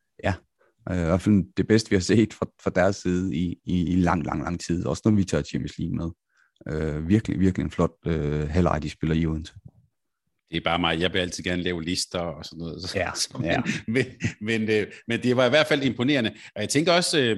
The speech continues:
Speaker 2: noget af det, som jeg i hvert fald sad, øh, bare, der var flere sådan forsvarsaktioner, øh, hvor jeg bare sad og kiggede på en spiller, nemlig, som du nævner, Maja Drøsberg Jacobsen. Altså, nu skal jeg ikke lave lister igen. Er hun den bedste til at dække det op?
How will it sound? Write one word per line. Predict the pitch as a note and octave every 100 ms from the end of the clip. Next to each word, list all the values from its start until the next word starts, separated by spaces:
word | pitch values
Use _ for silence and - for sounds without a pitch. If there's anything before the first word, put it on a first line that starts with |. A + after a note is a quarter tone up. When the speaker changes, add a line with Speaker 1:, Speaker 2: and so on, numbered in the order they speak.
| G#2+
Speaker 2:
noget | G#2+ A#2+
af | D#3+
det, | C#3
som | C3+ A2
jeg | C#3+
i | D3
hvert | A#2
fald | A#2
sad, | - B2 C#2 C2+
øh, | G2 F#2+ F2 _ - - F2+
bare, | G#2+ A#2+ G#2 F#2+
der | G#2+
var | G#2
flere | - B2+
sådan | C3
forsvarsaktioner, | - B2+ C3 A#2+ - A#2 G2+ F#2 E2 F2+ G2+ A#2+ G#2+
øh, |
hvor | G#2
jeg | G2
bare | A2+
sad | A#2 A#2+
og | A2+
kiggede | - C3 B2+
på | A#2+
en | C3+
spiller, | - A2+ A2
nemlig, | A2 G#2 B2 C#3 - _ _
som | - G#2
du | G#2
nævner, | G2 G#2
Maja | A2+ G2 G2
Drøsberg | F#2+ G2+ - G2+
Jacobsen. | G2+ G2 A2 - G#2+ G2
Altså, | G2 G2+ F2+ - -
nu |
skal | G2+ G#2+
jeg |
ikke | G#2
lave | A2
lister | G2+ A2 B2
igen. | G#2 G#2 A2+
Er | A2+
hun | B2+ C#3+
den | C3 A2+
bedste | B2 C3 C3
til | D3+ C#3+
at | B2
dække | B2 B2
det | C3+
op? | C3